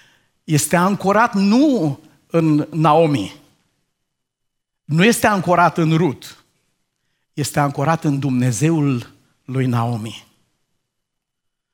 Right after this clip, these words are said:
Citiți aceste cuvinte, „Nu stărui de mine să te las.”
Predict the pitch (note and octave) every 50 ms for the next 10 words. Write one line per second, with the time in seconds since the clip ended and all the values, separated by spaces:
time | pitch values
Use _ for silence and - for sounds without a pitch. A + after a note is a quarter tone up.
0 | _ _ _ _ _ _ - - F#3 D3+ - B3+ C#4 D4 D4 - - - - -
1 | F#3 - - A3 - - G#3 F3+ - - C#3+ B2 C#3 B2+ C#3 C#3 C3+ - E3 G3
2 | D#3 - - _ _ _ _ _ _ _ _ _ _ _ _ _ _ _ _ _
3 | _ _ _ _ _ _ _ _ _ _ _ _ _ - - D3+ E3 F#3+ G3 -
4 | - - G#3 F#3+ F3+ F3+ F3+ E3+ D3 D#3 D3+ D3+ D#3 D#3+ D#3 D#3 D3+ - - D#3+
5 | D3 - D#3 C#3+ C3+ G#2 F#2 - - - - - - - -